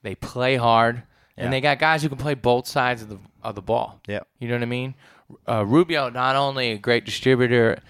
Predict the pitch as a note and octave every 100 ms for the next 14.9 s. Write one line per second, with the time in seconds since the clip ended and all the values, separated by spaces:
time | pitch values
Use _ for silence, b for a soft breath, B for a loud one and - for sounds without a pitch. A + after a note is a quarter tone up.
0 | b b - G#2 F#2+ A#2+ G#2 A2 A2 G#2+
1 | G#2+ G#2 G2+ G2 - C#3+ D#3+ A2 G#2 F#2+
2 | - F2+ F2 D#2 - B _ - A2 -
3 | B2 - A#2+ A2 G2+ - A#2+ A2 F#2 D#2
4 | - - A#2+ A2+ G#2 A2+ E3 F3+ F3+ F3
5 | F3+ E3+ F3 E3+ F3+ D#3+ G2 G#2+ C3+ F3+
6 | - A2 G#2+ D3 C#3 - A2+ A2 - A2+
7 | C#3+ A2+ C3 E3+ C#3 C3 B2+ C3 - C3+
8 | B2+ A2 F#2+ A#2+ A2+ - B2 F#3+ A3 -
9 | D#3+ F#3+ F#3+ B3 D4 - A2+ F2+ B B
10 | B - G3+ E3 - _ _ _ _ _
11 | D#3+ - A3+ D#4 E4 D4 - _ _ _
12 | _ _ _ _ _ _ _ _ _ -
13 | B2+ G#2+ A#2+ - - - C3+ C3 A#2+ A#2
14 | G#2+ G#2 F#2+ A2 G2 - E2 - A2